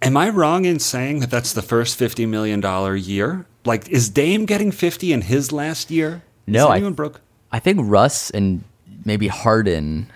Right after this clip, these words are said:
Speaker 2: have the highest extensions right now.
Speaker 1: And
Speaker 2: And
Speaker 1: they're,
Speaker 2: that
Speaker 1: like,
Speaker 2: is
Speaker 1: high forties?
Speaker 2: Yeah, Russ is making forty-seven next year. Dame may be fifty at the end of his extension,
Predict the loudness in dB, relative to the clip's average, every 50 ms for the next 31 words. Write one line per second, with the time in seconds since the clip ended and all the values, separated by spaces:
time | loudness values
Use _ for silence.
0 | -20 -14 -4 -2 -2 0 0 0 -2 0 2 2 2 2 0 -4 -6 -8 -6 -4
1 | -4 -4 -4 -4 -6 -8 -8 -8 -6 -6 -6 -6 -6 -6 -4 -4 -2 -2 -2 -2
2 | -2 -2 -4 -4 -6 -8 -10 -12 _ _ -6 -2 0 2 2 2 0 0 0 0
3 | 0 -2 0 2 2 2 4 4 2 0 -2 -4 -6 -10 -8 -4 0 2 2 4
4 | 2 2 0 0 0 0 0 0 -4 -8 -6 -6 -8 -8 -8 -10 -8 -4 -4 -4
5 | -4 -4 -6 -6 -6 -6 -6 -8 -10 -10 -10 -10 -8 -8 -8 -10 -10 -6 -2 0
6 | 2 4 4 4 2 2 2 4 4 4 4 4 2 2 2 -2 -2 -2 -2 -2
7 | -2 -2 -2 -4 -6 -4 -4 -4 -4 -4 -4 -6 -6 -10 -6 -4 -4 -4 -2 -2
8 | -4 -6 -6